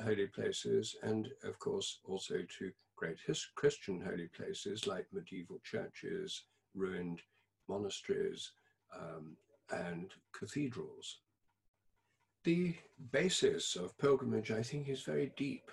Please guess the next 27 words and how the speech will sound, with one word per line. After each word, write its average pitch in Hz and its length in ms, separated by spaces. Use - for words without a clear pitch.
archetypal. 120 840
I 98 100
think - 240
that's 120 240
one 113 240
reason 104 320
it's - 180
taking 110 420
off 127 260
so - 240
much - 420
in, 92 220
in 92 160
modern 98 280
Europe. 98 380
Um, 104 420
the 127 360
deep 180 260
archetype, 123 580
I 117 80
think, - 240
comes 135 280
from 107 300
the 101 220
fact 123 400
that 104 180
our 95 240